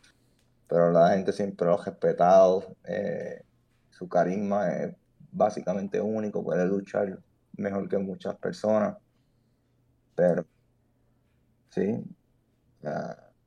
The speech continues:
se tuvo, no, no quiso aceptar la oferta que le di-, que le ofrecieron, y no sé, eventualmente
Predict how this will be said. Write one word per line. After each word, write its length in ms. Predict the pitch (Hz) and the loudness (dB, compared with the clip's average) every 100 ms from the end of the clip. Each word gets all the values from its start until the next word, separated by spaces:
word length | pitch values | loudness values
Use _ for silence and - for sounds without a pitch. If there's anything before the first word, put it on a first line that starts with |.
| _ _ _ _ _ _ _ _ _ _ | _ _ _ _ _ _ _ _ _ _
se 220 | - - | -2 -2
tuvo, 640 | 90 87 101 98 73 - - _ _ _ _ | 0 2 4 6 4 -2 -14 _ _ _ _
no, 200 | - 104 | -4 0
no 180 | 101 104 | 2 0
quiso 520 | 104 104 110 101 - | -2 0 4 4 4
aceptar 600 | 90 101 98 107 101 95 - | 2 0 0 2 2 0 -2
la 80 | 98 | 0
oferta 420 | 101 101 95 95 | 0 0 0 -2
que 80 | 95 | 0
le 140 | 92 87 | 0 2
di-, 280 | 104 123 - _ _ _ - | 2 0 -2 _ _ _ -2
que 80 | |
le 80 | 101 | -2
ofrecieron, 680 | 98 95 - 113 113 104 98 - _ _ _ _ _ _ _ _ _ _ _ | 0 -4 -2 2 2 0 -4 -14 _ _ _ _ _ _ _ _ _ _ _
y 320 | 98 90 92 | -10 -8 -8
no 160 | 92 101 | -8 -10
sé, 260 | - 101 117 | -10 -12 -10
eventualmente 1120 | 117 101 98 98 98 110 107 - 104 98 98 | -6 -4 -2 0 0 0 -2 0 0 0 -4